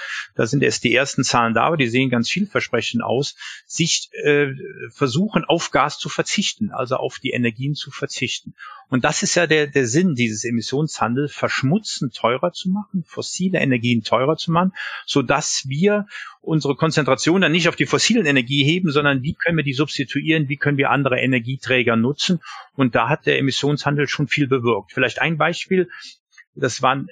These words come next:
Emissionshandel Plus, würde ich mal sagen, das war in Großbritannien. Da, der Emissionshandel hatte lange sehr niedrige Preise. Und Großbritannien hat gesagt, ist uns zu niedrig, wir tun jetzt noch eine Steuer obendrauf. Also das war dann Emissionshandel plus Steuer. Und auf die Art haben die den Kohleausstieg hinbekommen.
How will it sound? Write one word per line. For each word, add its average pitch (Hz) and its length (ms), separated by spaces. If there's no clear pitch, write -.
Emissionshandel 139 640
Plus, - 340
würde 170 140
ich 170 140
mal 143 100
sagen, 135 240
das 131 180
war 127 120
in 123 80
Großbritannien. 156 880
Da, 131 380
der 117 360
Emissionshandel 156 720
hatte 147 200
lange 135 300
sehr 131 160
niedrige 135 440
Preise. 113 540
Und 135 100
Großbritannien 135 520
hat 151 60
gesagt, 127 220
ist 143 140
uns 127 100
zu 127 100
niedrig, 139 300
wir 131 80
tun 156 140
jetzt 143 160
noch 131 40
eine 123 120
Steuer 151 400
obendrauf. 196 560
Also 135 100
das - 160
war 127 80
dann 120 140
Emissionshandel 117 760
plus 110 240
Steuer. 160 540
Und - 180
auf 127 160
die 185 240
Art 170 340
haben 165 140
die 143 100
den 156 140
Kohleausstieg - 720
hinbekommen. 101 580